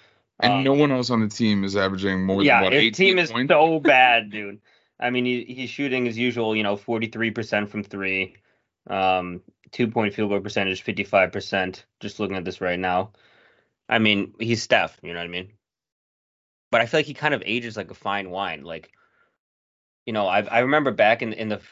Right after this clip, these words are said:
Speaker 2: in the first Warriors championship, I feel like he couldn't really finish the rim like he does right now. You know what I mean? He's
Speaker 1: Yeah,
Speaker 2: really
Speaker 1: and
Speaker 2: added,
Speaker 1: he's
Speaker 2: and defense. He's really added those two parts of the
Speaker 1: I don't
Speaker 2: game,
Speaker 1: think he's,
Speaker 2: I
Speaker 1: like, a
Speaker 2: think.
Speaker 1: great defensive
Speaker 2: No,
Speaker 1: player
Speaker 2: of
Speaker 1: or
Speaker 2: course not,
Speaker 1: anything.
Speaker 2: but he's scrappy now. He's, like, bi-, he's kinda, like,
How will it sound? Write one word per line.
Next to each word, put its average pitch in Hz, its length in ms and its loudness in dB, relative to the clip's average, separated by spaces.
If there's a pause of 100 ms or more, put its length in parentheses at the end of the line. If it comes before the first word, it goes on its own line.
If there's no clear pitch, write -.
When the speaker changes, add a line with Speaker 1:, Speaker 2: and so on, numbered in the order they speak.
Speaker 2:
in 117 180 -8
the 107 80 -4
first 123 540 -8
Warriors 101 420 -6
championship, 101 600 -6 (400)
I 143 60 -18
feel 233 160 -2
like 220 80 -2
he 170 80 -4
couldn't 139 260 -2
really 120 220 -2
finish 123 340 -2
the 104 120 -2
rim 107 220 -2
like 87 200 -4
he 90 40 -8
does 87 300 -2
right 80 160 -4
now. 82 380 -4
You 95 100 -6
know 98 80 -2
what 95 80 2
I 92 60 2
mean? 110 300 -2 (360)
He's 117 180 0
Speaker 1:
Yeah, 127 120 8
Speaker 2:
really 101 200 4
Speaker 1:
and 104 80 4
Speaker 2:
added, 117 200 2
Speaker 1:
he's 190 220 -10
Speaker 2:
and 170 260 -6
defense. 143 420 -2
He's 117 140 -4
really 156 160 2
added 120 200 4
those 113 180 0
two 123 120 -8
parts 107 300 -4
of 95 60 -16
the 98 80 -8
Speaker 1:
I - 20 -6
don't 117 80 -2
Speaker 2:
game, 104 80 -4
Speaker 1:
think 98 100 -4
he's, 95 100 -10
Speaker 2:
I 98 40 -4
Speaker 1:
like, 92 80 -4
a - 60 -4
Speaker 2:
think. 87 60 -14
Speaker 1:
great 90 240 -8
defensive 92 440 -10
Speaker 2:
No, 135 100 4
Speaker 1:
player 95 140 2
Speaker 2:
of 90 80 -2
Speaker 1:
or 85 80 -8
Speaker 2:
course 110 240 -4
not, 104 60 -2
Speaker 1:
anything. 90 120 -4
Speaker 2:
but 101 120 -10
he's 107 140 -8
scrappy 92 520 -6
now. 76 240 -20 (520)
He's, 127 160 -4
like, 135 220 -2
bi-, 113 120 2
he's 131 260 -4
kinda, 160 240 -2
like, 95 240 -2